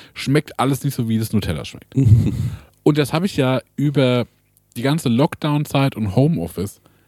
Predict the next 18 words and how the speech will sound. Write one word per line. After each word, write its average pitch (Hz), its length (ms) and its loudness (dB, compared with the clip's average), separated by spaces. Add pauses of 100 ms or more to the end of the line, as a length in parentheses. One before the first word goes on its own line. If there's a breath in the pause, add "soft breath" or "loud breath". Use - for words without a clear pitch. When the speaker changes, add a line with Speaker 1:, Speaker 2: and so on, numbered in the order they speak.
(180 soft breath)
Speaker 1:
relativ 151 400 -2
viel 180 240 -2
Pfannkuchen - 540 -6
gegessen. - 460 -16
Speaker 2:
Mhm. 110 440 -2
Speaker 1:
Gerade 160 260 0
so 170 60 -4
in 147 60 -2
dem 139 100 -2
ersten 131 360 -2
halben 127 260 2
Jahr, 151 260 6
weil 123 140 2
ich 123 100 -2
gesagt 123 300 -2
hab, 131 100 -2
so, 113 140 2
Speaker 2:
Stimmt. - 180 -10